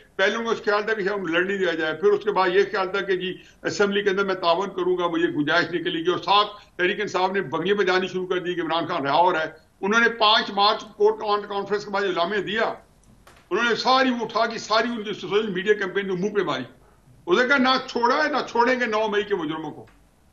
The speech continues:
और जितनी ये बातें कर, जितनी अफवाहें फैला रही है, बेपर की हैं, इसको हमने अंजाम तक पहुंचाना है, ये जवाब था उनका। और ये जवाब उनका, मेरा ख्याल है कि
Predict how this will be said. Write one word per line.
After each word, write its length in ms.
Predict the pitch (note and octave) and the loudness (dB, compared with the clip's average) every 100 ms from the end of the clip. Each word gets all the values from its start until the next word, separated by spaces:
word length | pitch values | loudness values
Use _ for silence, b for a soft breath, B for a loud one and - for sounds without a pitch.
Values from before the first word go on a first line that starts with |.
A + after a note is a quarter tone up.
| _ | _
और 140 | D#3+ - | -4 2
जितनी 280 | D4+ D#4+ | 0 2
ये 180 | D#4+ D4 | 4 4
बातें 360 | A3 A3+ B3 A#3 | 4 2 2 0
कर, 120 | A#3 | -2
जितनी 300 | G3 - C#4+ | -4 -4 -4
अफवाहें 240 | A3+ A3+ | 0 0
फैला 300 | A3 F#3 G3 | 0 0 0
रही 80 | A3 | 0
है, 100 | G#3 | 0
बेपर 300 | F3+ F3+ F3 | 0 -2 -6
की 160 | D3 D#3+ | -8 -10
हैं, 260 | B2+ - _ _ _ _ A3 | -10 -14 _ _ _ _ -4
इसको 200 | A3+ C#4 | 0 4
हमने 160 | C4 | 4
अंजाम 340 | B3 A3+ A#3 A#3+ | 4 2 2 0
तक 60 | |
पहुंचाना 400 | G3+ F#3 D3+ D3 | -4 -6 -8 -8
है, 80 | D3+ - | -12 -2
ये 100 | G3 | 0
जवाब 320 | D#3 D3+ D3 F3+ | 0 -2 -4 -4
था 40 | |
उनका। 340 | F3+ F3+ - _ _ _ _ _ - | -8 -10 -20 _ _ _ _ _ 0
और 60 | |
ये 140 | G#3+ B3+ | 2 4
जवाब 260 | A#3+ A#3+ | 2 0
उनका, 580 | B3 A#3 B3+ B3 - - _ - - | -2 -2 0 0 -4 -20 _ -20 0
मेरा 260 | F3 B3+ G#3+ | 2 4 2
ख्याल 240 | A#3 A#3+ | 2 2
है 160 | B3 - | 0 2
कि 400 | A3 A3+ A3 | 4 6 2